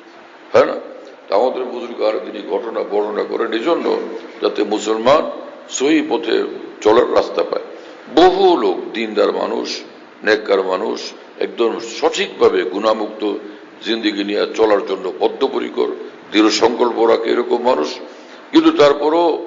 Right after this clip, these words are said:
তার অ্যাক্সিডেন্ট হয়ে গেল। কেন? এই যে আসবাবে গুনাহ থেকে না বাঁচার কারণে, নিজের, নিজের উপরে ভরসা করার কারণে। আমার তো গুনাহ, গুনার কোনো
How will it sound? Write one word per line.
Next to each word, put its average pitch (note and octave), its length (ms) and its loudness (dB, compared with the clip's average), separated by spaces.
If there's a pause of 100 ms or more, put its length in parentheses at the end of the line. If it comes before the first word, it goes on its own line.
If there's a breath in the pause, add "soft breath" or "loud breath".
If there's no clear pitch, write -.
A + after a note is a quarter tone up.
(280)
তার D3 160 -4
অ্যাক্সিডেন্ট A2 480 -4
হয়ে F#2+ 180 0
গেল। D#2 120 -6 (160)
কেন? C#3+ 160 2 (580 loud breath)
এই C#3+ 60 -2
যে B2+ 140 -2 (140)
আসবাবে A#2 460 4 (100)
গুনাহ A#2 200 0 (100)
থেকে - 160 -6 (100)
না A#1 80 -2
বাঁচার - 380 -6
কারণে, - 260 -8 (560 loud breath)
নিজের, C#3+ 300 -2 (420)
নিজের C#3+ 320 -4
উপরে B2+ 280 0 (100)
ভরসা C3 320 0
করার A2 340 -2
কারণে। G2 280 -8 (440)
আমার F3 260 0
তো D#3+ 60 -8 (100)
গুনাহ, C3+ 200 -4 (140)
গুনার B2+ 260 -4
কোনো A#2+ 140 -8